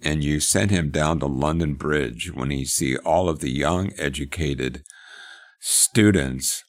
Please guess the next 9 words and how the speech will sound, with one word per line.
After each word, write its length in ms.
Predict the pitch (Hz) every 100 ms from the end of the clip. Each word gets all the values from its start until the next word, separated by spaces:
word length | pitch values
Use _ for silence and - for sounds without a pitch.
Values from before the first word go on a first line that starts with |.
| _ -
supporting 720 | - 82 - 104 92 82 69
Hamas? 800 | 65 76 73 69 58 - - - - _ _ _ _ _ _ _ _ _ _ _ _ _ _ -
I 100 | 76
mean, 360 | 73 69 71 - _ _ _
Winston 360 | 90 104 123 98
Churchill 420 | - 82 73 71
would 180 | 65 62
go 180 | 57 57
nuts. 640 | 60 62 - - - -